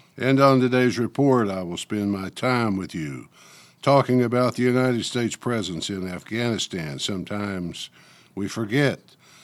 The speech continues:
that our sons and daughters are still fighting there. I don't want that to happen, so periodically we take a look. Since the United States entered Afghanistan in two thousand and one,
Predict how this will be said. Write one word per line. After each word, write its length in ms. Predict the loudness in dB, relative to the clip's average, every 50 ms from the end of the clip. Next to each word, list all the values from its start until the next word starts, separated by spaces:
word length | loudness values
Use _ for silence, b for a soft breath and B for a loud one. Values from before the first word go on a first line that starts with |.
| b b b b b b b b b
that 200 | -8 -4 -2 -2
our 160 | -2 -2 -2
sons 440 | -2 2 4 6 6 6 4 2 0
and 140 | -2 0 2
daughters 420 | 4 6 6 6 4 2 -2 -6
are 100 | -8 -6
still 280 | -6 -2 2 2 2 2
fighting 520 | 2 2 4 6 6 6 6 6 4 4
there. 360 | 2 -2 -8 -10 -12 -16 -20 -20 -20 _ _ _ _ _
I 120 | -10 -8 -6
don't 200 | -4 -2 0 0
want 140 | 0 0 0
that 200 | -2 -2 0 0
to 100 | 0 4
happen, 440 | 6 6 6 6 4 0 -6 -8
so 220 | -6 -8 -8 -8 -8
periodically 920 | -6 -4 -2 -2 -2 -2 -2 0 -2 -2 -2 -4 -6 -8 -10 -10 -12 -14 b b b b b b b b b b b
we 140 | -2 -2 0
take 240 | 2 2 2 2 2
a 80 | 4
look. 460 | 4 6 6 6 6 4 0 -8 -20 -20 B B B B B B B B B B B B B B
Since 380 | B -4 0 2 2 2 2 2
the 80 | 2
United 420 | 4 6 6 6 4 4 2 0 -2
States 340 | -2 0 0 0 0 0 0
entered 280 | 0 2 2 2 2
Afghanistan 800 | 0 -4 -4 -4 -4 -2 0 0 -2 -2 -4 -4 -4 -4 -4 -4
in 160 | -4 -6 -6
two 160 | -4 -4 -6 -4
thousand 420 | -4 -6 -6 -6 -8 -8 -8 -10
and 120 | -6 -4
one, 500 | -2 0 0 0 -2 -4 -6 -10 -12 -18